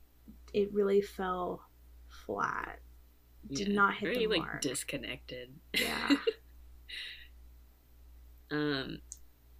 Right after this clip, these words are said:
Speaker 2: going back to Steve's character, I do like Steve. Really liked him in the first movie. He's, like, a great, like, I guess, like, male example to have in a film.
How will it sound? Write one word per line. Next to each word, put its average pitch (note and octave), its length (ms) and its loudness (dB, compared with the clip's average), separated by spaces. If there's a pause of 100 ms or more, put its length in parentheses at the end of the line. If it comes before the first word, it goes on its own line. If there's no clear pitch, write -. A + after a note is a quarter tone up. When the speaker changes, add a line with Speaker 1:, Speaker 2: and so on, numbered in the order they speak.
(300)
Speaker 2:
going E3 300 2
back D3 240 0
to D3+ 80 -2
Steve's C#3 440 -2
character, B2+ 520 -6
I C#3 100 2
do F#3 320 2
like D3 380 2
Steve. D3 520 0 (1160)
Really F3 320 2
liked E3 240 2
him D#3+ 100 -2
in D3+ 60 0
the C#3+ 80 0
first C3 300 -4
movie. B2+ 560 -6
He's, D3 300 4
like, D#3+ 320 2
a D3+ 100 2
great, C3+ 680 2
like, - 360 -4 (520)
I C3+ 60 2
guess, D3 220 0
like, C#3+ 160 -2
male C#3 400 2
example E3+ 480 0
to F3+ 100 -2
have F3 200 -2
in F3 80 -2
a F3+ 60 -4
film. F3+ 340 -2